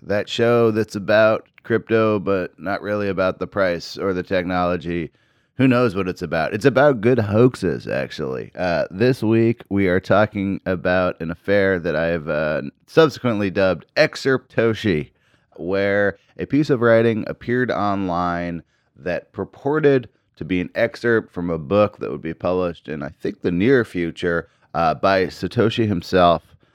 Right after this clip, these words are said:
the, uh, pseudonymous creator of Bitcoin.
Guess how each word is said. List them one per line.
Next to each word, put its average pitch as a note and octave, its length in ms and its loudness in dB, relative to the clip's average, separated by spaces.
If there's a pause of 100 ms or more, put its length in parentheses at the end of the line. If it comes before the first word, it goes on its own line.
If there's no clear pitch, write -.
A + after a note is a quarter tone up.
(140)
the, D2+ 600 -4
uh, C#2+ 360 -2
pseudonymous G2 920 -2 (260)
creator F2+ 760 0 (420)
of C#2+ 160 -10
Bitcoin. D#2+ 800 -2